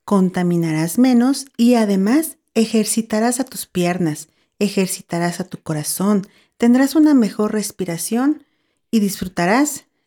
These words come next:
del aire. Número seis, quizás podemos hacer nuestra pequeña mini hortaliza, plantar nuestros propios jitomates,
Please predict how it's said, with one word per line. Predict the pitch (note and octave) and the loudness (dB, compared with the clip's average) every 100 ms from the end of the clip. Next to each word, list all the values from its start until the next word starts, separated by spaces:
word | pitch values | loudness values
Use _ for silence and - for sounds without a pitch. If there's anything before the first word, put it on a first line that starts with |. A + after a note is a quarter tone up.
| _ | _
del | G3 F3+ E3+ D3+ D3+ | -2 0 0 -2 -4
aire. | D3+ D3+ C#3 C#3 _ _ _ _ _ _ _ _ _ - | -4 -4 -6 -10 _ _ _ _ _ _ _ _ _ 0
Número | G#3 A#3 C4+ B3 | 4 6 6 4
seis, | F#3 - F3+ E3+ - - _ _ - | -2 -4 -4 -6 -8 -14 _ _ -4
quizás | G#3+ F#3+ - C#4+ F#4+ - | -2 0 0 2 0 -2
podemos | - A3 G#3 G#3 A3+ A#3+ A3+ | -2 0 2 2 2 2 0
hacer | G3 - G#3 A3 | -4 -4 -2 0
nuestra | A3+ G#3+ F#3+ - F#3 F3+ | 2 2 -2 -4 -6 -6
pequeña | E3+ - A3 A#3 A#3+ | -8 -2 2 2 2
mini | G3+ G#3 G3+ G3 F#3 | 2 2 4 2 0
hortaliza, | F3 E3+ D#3 D#3 F#3+ - D#3 - _ _ _ | -4 -6 -8 -6 -6 -6 -10 -12 _ _ _
plantar | A3+ G#3+ F#3+ F#3+ F3+ G3+ B3 D4+ _ - | 0 0 2 0 -2 -2 -2 -4 _ 0
nuestros | G#3+ G#3 G3 - F#3 - | 2 2 0 -4 -8 -8
propios | - F#3+ G3 G3 B3 | -4 -2 -2 -2 -4
jitomates, | B3 F#3 - D3+ D#3 F3 F3 D3 - | -4 -8 -6 -4 -2 -4 -8 -16 -16